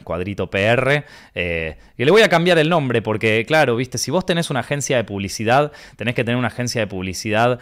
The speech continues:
medio chic, viste, o sea, y si le pones cuadrito, cuadrito es, es,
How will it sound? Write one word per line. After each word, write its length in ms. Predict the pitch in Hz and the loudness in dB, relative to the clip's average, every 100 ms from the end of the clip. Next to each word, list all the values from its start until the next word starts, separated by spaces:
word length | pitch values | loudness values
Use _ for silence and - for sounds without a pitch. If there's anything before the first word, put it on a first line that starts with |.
| - | -10
medio 280 | - 120 110 | -4 0 0
chic, 400 | 95 - 113 - | -2 -4 -6 -6
viste, 280 | 104 104 107 | -12 -8 -8
o 20 | |
sea, 180 | 92 110 | -6 -4
y 80 | 98 | -4
si 120 | - | -6
le 100 | 92 | -6
pones 220 | 139 160 | -4 -6
cuadrito, 640 | - 135 113 123 143 135 | 0 0 0 -4 -4 -4
cuadrito 360 | 107 104 135 147 | -2 -2 0 -2
es, 200 | 131 - | -4 -6
es, 340 | 110 113 - | -6 -4 -4